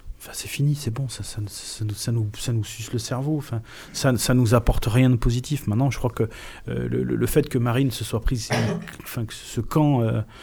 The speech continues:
ce camp-là, euh, se soit pris une claque à l'élection politique, ça ouvre des perspectives à des gens qui disent il faut qu'on réfléchisse, qu'on réfléchisse à autre chose. Et moi, je ne peux qu'espérer que, que, que ce, ce, ce, ce qu'on est en train d'évoquer là,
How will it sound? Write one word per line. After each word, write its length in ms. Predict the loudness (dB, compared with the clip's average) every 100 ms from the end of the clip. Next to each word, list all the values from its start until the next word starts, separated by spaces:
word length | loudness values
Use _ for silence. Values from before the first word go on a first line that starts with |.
| -16 -6
ce 160 | -4
camp-là, 480 | 2 4 4 4 2
euh, 420 | 2 0 -2 -2
se 160 | -4 -2
soit 160 | 4
pris 140 | 6 4
une 80 | 4
claque 280 | 2 2
à 40 | 0
l'élection 580 | 0 -2 -2 -2 0 0
politique, 380 | 0 -2 -2 -2
ça 240 | 4 6
ouvre 300 | 6 6 4
des 100 | 4
perspectives 500 | 4 2 -2 0 0
à 60 | 2
des 80 |
gens 140 | 2 0
qui 160 | 0
disent 160 | -2 -2
il 60 | -4
faut 120 | -6
qu'on 140 | -2
réfléchisse, 420 | -2 0 -2 -2 -2 -4 -4
qu'on 140 | -2
réfléchisse 340 | -2 -4 -4 -4
à 60 |
autre 100 | -4
chose. 140 | -6 -10 -10 -14 -4 2
Et 100 | 4
moi, 160 | 4
je 120 | 2
ne 140 | -2 0
peux 200 | 2 4
qu'espérer 500 | 4 2 2 2 0
que, 360 | -2 -2 -2 -6 -12 -20 -8
que, 180 | -4 -2
que 220 | -2 -4
ce, 180 | -4 -4 -2
ce, 300 | -2 0 2
ce, 220 | 2 0 0
ce 140 | 2
qu'on 220 | 2 4
est 80 | 4
en 80 | 2
train 200 | 2 2
d'évoquer 400 | 4 2 0 0
là, 200 | 0